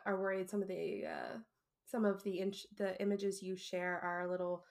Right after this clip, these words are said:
disturbing, but I think it's important that people who are going into this, um, into this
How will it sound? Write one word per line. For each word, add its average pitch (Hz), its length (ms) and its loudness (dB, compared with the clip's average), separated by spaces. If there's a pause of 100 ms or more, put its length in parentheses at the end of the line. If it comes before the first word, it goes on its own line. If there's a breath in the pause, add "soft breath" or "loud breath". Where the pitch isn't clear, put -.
(280 soft breath)
disturbing, 226 640 4
but 208 140 4
I 202 100 2
think 262 220 -2
it's 269 140 -2
important 220 600 -2
that 190 240 -2 (280)
people 233 320 0
who 214 140 -2
are 190 100 2
going 190 280 0
into 208 300 0
this, - 460 -6 (160)
um, 175 460 -4 (1400 soft breath)
into 202 240 -2
this 185 500 -2